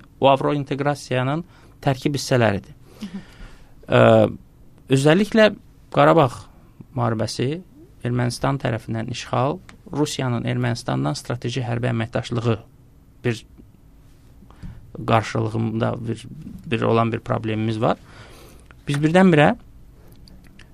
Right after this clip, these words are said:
müttəfiq axtarış əvəzinə, ə, biz gedirik qoşulmayanlar ölkələrin sırasına.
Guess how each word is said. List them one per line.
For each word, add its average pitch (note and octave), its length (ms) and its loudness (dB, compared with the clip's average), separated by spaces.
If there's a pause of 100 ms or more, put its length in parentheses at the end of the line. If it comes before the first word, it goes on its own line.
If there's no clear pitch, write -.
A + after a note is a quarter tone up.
(140)
müttəfiq C#3 420 2
axtarış B2 440 0 (340)
əvəzinə, A#2 460 2 (600)
ə, A#2 160 -4 (920)
biz B2 160 -4
gedirik C3+ 380 0 (220)
qoşulmayanlar A2+ 680 0
ölkələrin A2 540 -6 (160)
sırasına. G#2+ 560 -6